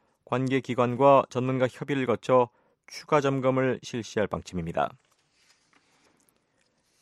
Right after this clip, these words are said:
문재인 한국 대통령이 오는 이십일일부터 이 박 삼 일 일정으로 러시아를 국빈 방문한다고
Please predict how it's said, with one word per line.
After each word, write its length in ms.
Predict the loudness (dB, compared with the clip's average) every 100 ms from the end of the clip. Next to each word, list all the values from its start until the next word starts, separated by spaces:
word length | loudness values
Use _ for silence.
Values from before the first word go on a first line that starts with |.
| _ _ _
문재인 340 | -2 4 6 6
한국 320 | 4 2 2
대통령이 640 | 4 4 4 2 2 0 -6 _ _ 0
오는 200 | 2 2
이십일일부터 800 | 0 0 2 2 0 4 4 4
이 120 | 4
박 180 | 2 2
삼 260 | -4 -2
일 80 | 0
일정으로 560 | 0 2 2 4 4 2 -2
러시아를 560 | 0 2 2 2 2 0
국빈 440 | -10 -12 -4 -2 0
방문한다고 800 | -2 -2 -2 -2 0 0 0